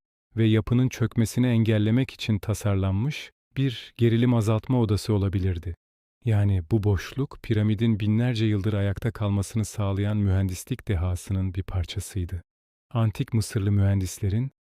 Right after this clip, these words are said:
yapının statiğini ne kadar ince hesapladıklarının canlı bir kanıtıydı. Bir başka ilginç teori ise bu boşluğun inşaat sırasında kullanılan bir tür iç rampa veya koridor olabileceği yönünde.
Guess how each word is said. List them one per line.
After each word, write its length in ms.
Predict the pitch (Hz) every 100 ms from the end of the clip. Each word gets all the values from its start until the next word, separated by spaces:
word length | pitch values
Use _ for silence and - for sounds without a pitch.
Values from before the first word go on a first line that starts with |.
| _ 117
yapının 340 | 110 113 120
statiğini 680 | - - 107 - 110 110 110
ne 100 | 120
kadar 280 | 120 107
ince 320 | 104 101 98 95
hesapladıklarının 960 | 92 104 90 104 92 - 101 95 120
canlı 380 | 110 107 101 104
bir 80 | 92
kanıtıydı. 640 | - 90 92 - 87 123 156 _ _ _ _ _
Bir 260 | 107 113 107
başka 320 | 107 - -
ilginç 420 | 123 107 113 117
teori 420 | - 110 107 120 117
ise 380 | - - 90 -
bu 120 | 110
boşluğun 460 | 104 95 - 107 110
inşaat 440 | 101 - 110 113
sırasında 560 | - 104 95 - 110 117
kullanılan 640 | - 98 98 101 110 107
bir 140 | 104 123
tür 240 | - 127 -
iç 320 | 127 - 101
rampa 480 | 92 92 - 123 110
veya 300 | 101 104 104
koridor 460 | - 104 98 120
olabileceği 680 | 107 95 92 92 82 98 117
yönünde. 500 | 113 104 101 92